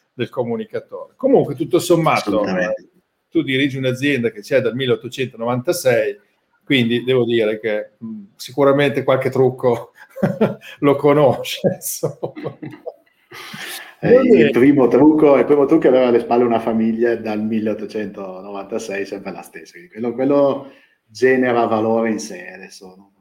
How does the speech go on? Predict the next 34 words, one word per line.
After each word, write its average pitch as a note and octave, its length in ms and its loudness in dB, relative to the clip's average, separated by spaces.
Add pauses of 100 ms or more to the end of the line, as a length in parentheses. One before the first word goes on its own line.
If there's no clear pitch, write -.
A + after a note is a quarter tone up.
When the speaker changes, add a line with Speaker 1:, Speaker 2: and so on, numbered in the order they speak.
Speaker 2:
voglio G2+ 300 -8
fare F#2+ 600 -8
il F#2+ 100 -16
piaccione, G#2 560 -2
ma G2 240 -2
genera A2 340 6
valore G2 340 4
in F#2+ 80 -2
sé. - 280 -10 (640)
Speaker 1:
No, B2 220 -8
no, C3 280 -4
non D3 200 0
è F3 100 6
un D#3 180 2
caso, G#2+ 500 -2
non B2 140 -2
è C3+ 80 2
un B2 140 -2
caso. F#2+ 480 -8
Devo A#2 180 -4
Speaker 2:
Esatto, A2 120 4
Speaker 1:
dire B2+ 240 0
che, A2 200 -6 (180)
Speaker 2:
esatto. F#2+ 220 -6
Speaker 1:
eh, F#2+ 260 -8 (180)
a B2+ 140 0
volte D3+ 600 4
le B2+ 160 4
aziende C3+ 420 0
familiari B2+ 1300 0 (680)
hanno C3 1120 0 (240)
anche B2+ 500 -2
delle A#2 260 0
libertà A#2 1000 -2